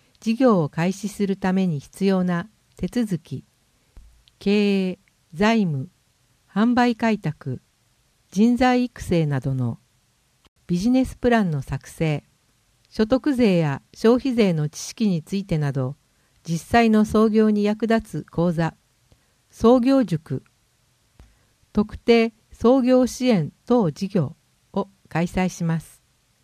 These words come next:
お申し込みの上、ご参加ください。日程とカリキュラム、開催日、時間、テーマ、抜粋の順です。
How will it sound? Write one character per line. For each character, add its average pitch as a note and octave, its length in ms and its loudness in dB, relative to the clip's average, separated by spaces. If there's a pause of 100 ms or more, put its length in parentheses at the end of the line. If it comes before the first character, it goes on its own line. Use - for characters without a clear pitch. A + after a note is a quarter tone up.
(460)
お F3 80 -4
申 A3 200 4
し - 120 -8
込 A3 100 0
み A3 140 2
の G#3 180 0
上、 G3 260 -2 (120)
ご D3+ 120 -6
参 G#3 240 -2
加 G#3+ 120 -6
く G#3 100 -8
だ G3+ 140 -4
さ G3 160 -4
い。 E3 120 -6 (1300)
日 G3 200 -2 (160)
程 A#3+ 180 4
と G#3+ 320 0
カ C4 120 0
リ A#3+ 100 -2
キ G3 100 -4
ュ E3 40 2
ラ D3 120 2
ム、 C3 160 -6 (960)
開 A#3 220 0
催 B3 360 2
日、 C3+ 220 -6 (1040)
時 E3 160 -8
間、 G3 340 -2 (960)
テ B3+ 200 2
ー G#3+ 40 4
マ、 D3+ 220 -2 (220)
抜 D3 140 -4
粋 - 380 -6 (280)
の G#3+ 140 2
順 D3+ 240 -2
で C#3+ 140 -2
す。 - 280 -16